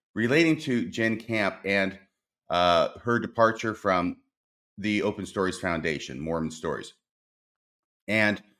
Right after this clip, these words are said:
I feel like I've reported on it a few times and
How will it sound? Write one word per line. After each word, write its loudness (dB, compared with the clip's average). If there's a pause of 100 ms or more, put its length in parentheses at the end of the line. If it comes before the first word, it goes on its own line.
(800)
I 6
feel 2
like 4
I've 4
reported 0
on 4
it -4
a -4
few -4
times -4 (760)
and 4